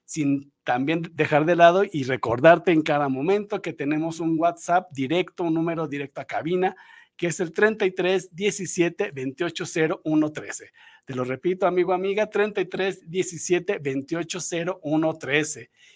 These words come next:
Y bueno, como cada martes estamos aquí invitándote a que nos acompañes. Eh, el día de hoy traemos, <clears throat> eh, hemos traído un tema que realmente, eh, requiere y merece su atención,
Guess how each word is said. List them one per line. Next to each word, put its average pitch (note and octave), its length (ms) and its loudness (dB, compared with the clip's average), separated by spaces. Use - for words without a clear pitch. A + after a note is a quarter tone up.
Y B2+ 120 -10
bueno, E3+ 320 0
como C3 240 -10
cada E3 220 -2
martes E3 340 0
estamos D#3 360 -4
aquí E3 220 -4
invitándote F#3 640 2
a C3+ 120 0
que F#3+ 320 2
nos E3 260 -2
acompañes. G2 720 -8
Eh, C#3+ 260 0
el D#3+ 120 2
día A3 140 4
de A3+ 120 4
hoy G#3 260 2
traemos, F3 640 4
<clears throat> - 520 2
eh, D#3+ 220 2
hemos G3 240 4
traído F3 240 2
un F3 120 -4
tema E3+ 340 0
que D3+ 120 -8
realmente, D#3 680 0
eh, C3 460 0
requiere F3 560 4
y E3+ 160 2
merece C#3+ 400 0
su D#3+ 100 -6
atención, C3+ 640 -10